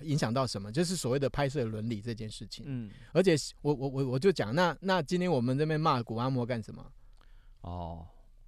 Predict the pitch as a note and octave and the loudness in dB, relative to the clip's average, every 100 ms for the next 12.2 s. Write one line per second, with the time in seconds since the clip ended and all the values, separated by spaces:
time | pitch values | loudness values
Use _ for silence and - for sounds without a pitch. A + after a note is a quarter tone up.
0 | - A3 A3 F#3 F3+ G3 C#3+ E3 E3+ C#3+ | 4 6 8 10 10 8 8 8 8 4
1 | C3 C#3 B2+ G#2+ G#2 - G2 G2 - D#3+ | 2 2 0 -4 -10 -10 -12 -12 -4 -2
2 | D3 C3+ E3+ A2+ A2+ A2+ C#3+ A#2 A2+ B2+ | 0 0 0 0 0 0 -2 -2 -4 -2
3 | B2+ C3 G#2 G#2 A2 G#2+ A2 A#2+ A#2+ A#2+ | -2 -2 -4 -6 -6 -6 -4 -4 -2 -2
4 | A#2+ G#2 A2 G#2+ G#2+ G2+ G#2+ G2+ A2+ G#2+ | -4 -4 -6 -6 -8 -10 -12 -10 -10 -10
5 | G#2 G#2+ - - - F#3 F#3+ F3+ F#3 C3+ | -16 -20 -20 -20 2 4 4 2 2 4
6 | C3+ C3+ C#3+ B2+ G#2+ A#2 A2+ G2+ G#2 - | 2 4 2 2 -2 -4 -4 -8 -10 -14
7 | G2 G2+ - - B2+ A2 F#3 G3 C#3+ A#2+ | -16 -16 -16 -12 -12 -2 2 2 2 2
8 | D3+ C#3+ C#3 C3+ B2+ B2 A#2 G2+ G2+ G2+ | 2 4 2 2 0 -2 -2 -4 -8 -10
9 | - A#2 F#2+ - - D3 G#3 D#3+ D3+ F3 | -8 -8 -8 -14 -2 2 6 6 6 2
10 | F3+ D#3+ - C3+ F#3+ G#3 F3+ C#3 D#3+ B2+ | 2 0 0 4 6 6 6 4 0 -2
11 | D3 D#3 C#3 C#3+ C3+ C3 B2+ A2 G#2+ A2 | 0 2 2 2 0 0 -2 -4 -6 -8
12 | F#2 F#2+ | -10 -14